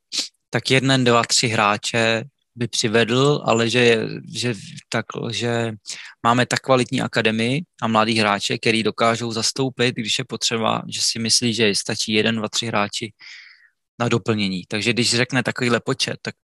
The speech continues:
nepředpokládám, že mezi těma jeden, dva, tři hráčema je, eh, Zíle a Adama Traoré, jako. Jo, tam vidím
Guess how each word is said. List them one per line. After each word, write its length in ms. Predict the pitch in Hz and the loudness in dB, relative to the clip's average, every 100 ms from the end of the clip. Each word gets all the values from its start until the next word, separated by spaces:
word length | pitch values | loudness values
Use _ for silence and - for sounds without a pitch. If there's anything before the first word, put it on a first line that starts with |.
| _ | _
nepředpokládám, 800 | 110 - _ - 113 110 113 107 | -8 -8 _ 0 2 2 0 0
že 140 | 113 | -2
mezi 300 | 110 107 107 | 0 -2 -4
těma 340 | 107 110 104 | -4 0 2
jeden, 300 | 107 104 110 | 2 2 0
dva, 140 | 110 104 | 0 0
tři 180 | - 117 | 0 0
hráčema 500 | 110 101 123 117 110 | 0 0 -2 0 2
je, 160 | 107 | 2
eh, 580 | 101 - 110 107 104 101 | -2 -8 -8 -8 -6 -6
Zíle 380 | 95 107 104 104 | -6 -2 0 0
a 340 | 101 101 92 92 | 0 0 0 -4
Adama 360 | - 117 110 107 | -6 -2 0 0
Traoré, 420 | 101 98 101 95 | 0 0 2 0
jako. 300 | 92 90 - - _ _ | -2 -6 -16 -20 _ _
Jo, 220 | 101 104 | -4 -2
tam 160 | 120 110 | 0 -2
vidím 320 | 101 107 101 | -2 -2 -4